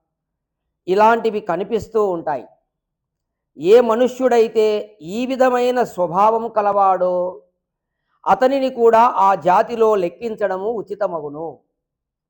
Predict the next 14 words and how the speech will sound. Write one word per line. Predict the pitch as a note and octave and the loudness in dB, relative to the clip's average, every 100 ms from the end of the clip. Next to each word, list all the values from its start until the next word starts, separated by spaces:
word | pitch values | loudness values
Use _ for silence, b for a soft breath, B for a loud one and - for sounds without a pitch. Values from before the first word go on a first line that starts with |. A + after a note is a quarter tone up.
| _ _ _ _ _ _ _ - | _ _ _ _ _ _ _ -4
కానీ | D#3+ E3 D#3 G3+ A3+ - _ _ _ | 0 0 0 -6 -10 -16 _ _ _
ఎవరైతే | - D3 G3 B3+ B3+ B3 B3+ G#3+ - - _ _ _ _ - | -4 0 4 4 4 4 2 2 0 -14 _ _ _ _ -12
నిర్బలుల | C#3 F#3+ F3+ E3 B3+ C4 C4 | -6 -6 -2 2 4 6 4
పట్ల | B3+ A#3 A#3 A#3 | 2 0 0 -2
దయ, | G3 C#3 D#3 F#3 G3+ - _ _ _ _ _ _ _ _ _ _ _ _ _ _ | -2 -4 0 0 0 -8 _ _ _ _ _ _ _ _ _ _ _ _ _ _
వారికి | C#3+ G3 A#3+ B3+ B3+ | 2 4 4 2 -4
ఉపకారము | F#3 E3 A3+ A3 A3+ G#3+ G#3 G3+ G#3 A3+ - - _ _ _ _ _ _ - | -6 -2 -2 2 6 6 4 0 -2 -4 -6 -16 _ _ _ _ _ _ -16
మరియు | D3 F3 A3+ A#3+ A#3 G#3 F#3+ - - | -4 2 2 6 4 4 -2 -10 -12
నిర్బలులను | C#3+ F#3 F#3+ F3 C4+ C4+ C4 B3 B3 | -6 -4 -4 2 4 4 4 2 -2
పీడించే | A#3+ F#3+ A3+ B3+ B3 B3 A3+ F3+ - _ _ _ _ _ _ _ - | -6 -8 -6 -6 -6 0 0 0 -8 _ _ _ _ _ _ _ -6
అధార్మికమైన | E3+ F3 G#3+ A#3+ B3+ B3+ B3+ B3 A#3+ A#3 A3+ | -2 2 4 6 4 0 -2 0 0 0 -2
బలవంతులకు | D3 E3 G#3 B3 B3 A#3+ A#3 A#3 | 0 2 2 0 -2 -2 0 -2
కొంచెము | F#3 E3+ F#3 A#3+ C4 B3 B3 | -6 -4 -4 -2 0 2 0
కూడా | A#3+ A#3 A3+ A3 E3 | 0 2 4 4 2